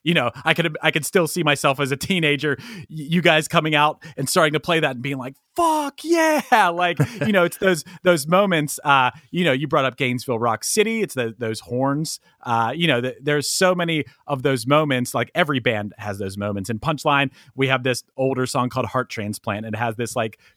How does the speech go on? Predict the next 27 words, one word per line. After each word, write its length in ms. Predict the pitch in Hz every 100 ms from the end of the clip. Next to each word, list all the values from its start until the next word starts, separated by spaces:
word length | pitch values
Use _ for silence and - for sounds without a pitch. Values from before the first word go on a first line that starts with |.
| _
clean 440 | 113 143 143 131
riff 320 | 117 123 117 -
that 160 | 117
starts 320 | - 120 117
it 80 | 117
off. 280 | 117 135 - - -
And 100 | 120
it 60 | 117
was, 120 | 117
like, 140 | 113
a 60 | 110
popular 480 | - 120 131 117 113
song 340 | - 113 117
among 240 | 110 110
our 100 | 104
fans. 340 | - 139 131 117
And 100 | 107
the 40 |
second 360 | - 147 143 127
Steve 280 | - 123 117
would 100 | 107
start 240 | 127 113
playing 280 | - 123 131
that, 140 | 127
it 80 | 110
was 140 | 110 110
like, 160 | 101